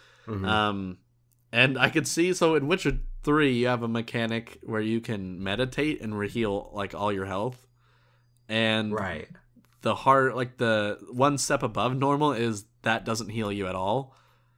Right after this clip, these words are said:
Speaker 1: Right.
Speaker 2: So if I didn't have that, I would <laughs> have died several times by now. So I'm happy.
Speaker 1: I am the same way.
Speaker 2: Yeah, like,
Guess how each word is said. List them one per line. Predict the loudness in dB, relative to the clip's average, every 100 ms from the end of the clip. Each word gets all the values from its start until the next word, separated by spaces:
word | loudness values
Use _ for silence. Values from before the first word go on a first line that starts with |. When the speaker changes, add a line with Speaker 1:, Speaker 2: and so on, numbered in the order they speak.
| -6
Speaker 1:
Right. | -4 -4 -8 -4
Speaker 2:
So | 2 2 2
if | 4
I | 6 6
didn't | 6
have | 6 8 8 4
that, | 0 4
I | 4
would | 4 2
<laughs> | 0
have | 2 2
died | 2 2 2
several | 0 2 2 0
times | -2 -4 -4 -4
by | -6
now. | -6 -8
So | -6
I'm | -6
happy. | -2 6 10
Speaker 1:
I | 10 8
am | 4
the | 0
same | 0 -2 -2
way. | -4 -2
Speaker 2:
Yeah, | 0 0 0
like, | 0 0